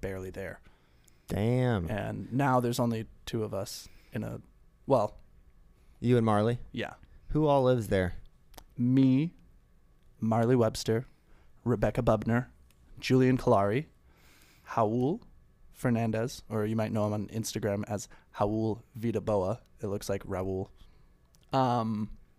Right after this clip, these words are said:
Speaker 1: and we have a temporary sublet moving in in March,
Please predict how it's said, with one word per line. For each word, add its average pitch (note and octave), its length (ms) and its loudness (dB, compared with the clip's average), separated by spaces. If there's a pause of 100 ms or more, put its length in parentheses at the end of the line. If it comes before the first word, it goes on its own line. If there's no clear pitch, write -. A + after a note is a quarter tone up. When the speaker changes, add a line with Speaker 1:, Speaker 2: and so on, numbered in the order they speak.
(1160)
Speaker 1:
and A2 840 -4 (300)
we A#2+ 120 -2
have G2+ 680 -8 (420)
a G#2+ 100 -6
temporary A#2 680 -4 (880)
sublet G#2+ 480 -6 (120)
moving A#2 260 -2
in G#2+ 200 -4 (720)
in G#2+ 100 -2
March, - 360 -4